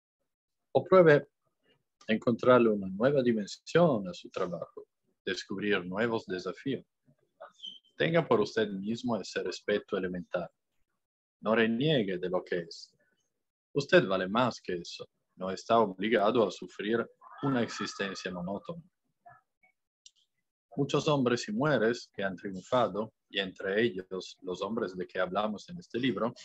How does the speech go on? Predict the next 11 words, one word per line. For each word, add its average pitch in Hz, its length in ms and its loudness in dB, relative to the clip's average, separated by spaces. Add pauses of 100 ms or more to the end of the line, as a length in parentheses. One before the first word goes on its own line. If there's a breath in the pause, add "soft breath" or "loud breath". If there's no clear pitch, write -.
(580 loud breath)
han 110 140 -2
tenido 139 360 0
mala 90 280 -4
prensa 90 800 -2
entre 95 280 -10
cierto 90 360 -8
público, - 440 -12 (720)
pese 160 540 2
a 92 100 -4
la 92 80 -4
admiración 92 920 -4